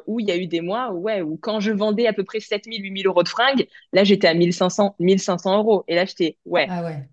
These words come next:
Speaker 1: là, c'est chaud. » En continuant d'investir, c'est-à-dire que moi, j'achète mes tissus six mois en amont, donc après, je les repaye six mois derrière, à quatre mille balles de tissu. Enfin, j'étais là, genre, «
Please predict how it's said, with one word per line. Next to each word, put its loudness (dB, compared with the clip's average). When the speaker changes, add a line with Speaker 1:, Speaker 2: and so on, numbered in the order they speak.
Speaker 1:
là, 4
c'est 2
chaud. » 2
En 2
continuant 0
d'investir, 0
c'est-à-dire -2
que -2
moi, 0
j'achète -2
mes -2
tissus -8
six -6
mois -2
en -2
amont, 2
donc 4
après, 2
je 0
les 2
repaye 0
six -8
mois -2
derrière, 0
à -2
quatre -4
mille -2
balles 2
de -2
tissu. -8
Enfin, -4
j'étais -8
là, 2
genre, « -4